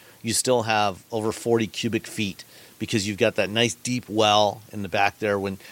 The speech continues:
when you fold the rear seats down, um, when you get rid of the third row seats, you know, they flip back and fold down into that well. But when you're, when you're using those seats, you still have a really deep well. So even if you're carrying six or seven people, you still have room for lots of stuff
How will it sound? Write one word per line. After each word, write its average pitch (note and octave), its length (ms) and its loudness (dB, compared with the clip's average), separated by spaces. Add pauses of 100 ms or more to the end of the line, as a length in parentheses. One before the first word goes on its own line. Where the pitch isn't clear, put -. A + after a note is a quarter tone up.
(120)
when A2 120 -6
you G#2+ 60 0
fold D3+ 280 4
the B2+ 100 2
rear B2 180 2
seats D#3+ 320 2
down, G2 400 0 (440)
um, G2 440 0
when G#2 100 -8
you G2+ 80 -6
get A2+ 180 -4
rid A#2 140 4
of G#2+ 80 2
the G2 40 -6
third A2 220 0
row G2+ 120 -4
seats, - 360 -4 (320)
you G#2+ 80 -8
know, G2 80 -6
they A#2+ 140 2
flip - 340 -4
back A2 340 0
and G2+ 120 -8
fold A#2+ 280 -4
down G#2+ 280 0
into A#2+ 240 0
that F#2+ 200 -2
well. B2 260 2
But E2+ 140 -6
when A2 140 -4
you're, A2 300 0 (140)
when A2+ 120 -6
you're G#2+ 120 -4
using D#3+ 340 4
those G2 160 -2
seats, - 340 -6
you A2+ 80 -6
still B2 260 -2
have A2 180 2
a F#2 120 -2
really G#2+ 320 -2
deep G#2 300 -6
well. G#2 240 2
So - 180 -4
even D#3+ 260 2
if C3+ 180 -2
you're A#2+ 100 -6
carrying C3 420 2
six - 260 -4
or G#2 60 -8
seven G2+ 300 -2
people, G2 360 -6 (300)
you A#2+ 140 -6
still D3+ 280 0
have A#2+ 220 0
room B2 240 -4
for G#2+ 220 0
lots G2 380 0
of F#2+ 100 -4
stuff - 580 0